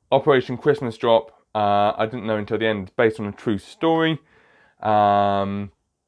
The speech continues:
set in, like, the Caribbean and stuff like that. Well worth watching, a bit of a history lesson as well. And the one I'm watching at the moment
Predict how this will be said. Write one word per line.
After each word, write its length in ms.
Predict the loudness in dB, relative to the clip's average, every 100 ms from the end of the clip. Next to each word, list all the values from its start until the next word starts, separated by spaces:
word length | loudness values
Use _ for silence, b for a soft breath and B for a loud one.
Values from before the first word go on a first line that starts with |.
| _ _ _ -20
set 440 | -4 -2 -2 -4 -8
in, 160 | -6
like, 140 | -6 -10
the 80 | -8
Caribbean 520 | -4 -2 0 0 -4
and 100 | -8
stuff 180 | -10 -8
like 80 | -4
that. 240 | -4 -2
Well 180 | 0 2
worth 220 | 2 -2
watching, 300 | -8 -8 -10
a 20 |
bit 140 | -6 -6
of 80 |
a 40 | -6
history 240 | -10 -10
lesson 260 | -10 -10 -8
as 60 |
well. 280 | -2 -2 -4 b b b b -4
And 140 | 0
the 40 |
one 140 | 2 2
I'm 220 | 0 0
watching 260 | -2 -4 -6
at 40 |
the 60 | -4
moment 340 | -4 -4